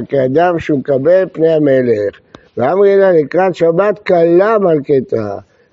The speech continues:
רבי ינאי מתעטף וקאי ואמר, "בואי כלה, בואי כלה".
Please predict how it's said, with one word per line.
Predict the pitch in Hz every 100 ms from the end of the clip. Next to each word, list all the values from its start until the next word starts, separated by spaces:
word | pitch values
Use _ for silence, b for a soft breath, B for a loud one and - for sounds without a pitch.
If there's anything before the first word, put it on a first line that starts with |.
| 113
רבי | 113 147
ינאי | 190 190 180
מתעטף | 165 151 147 147 127 180 170 139
וקאי | 123 107 156 185 214 208
ואמר, | 180 135 131 180 185
"בואי | 156 185 196 175 -
כלה, | 139 135 185 202
בואי | 156 160 156 131
כלה". | 139 113 98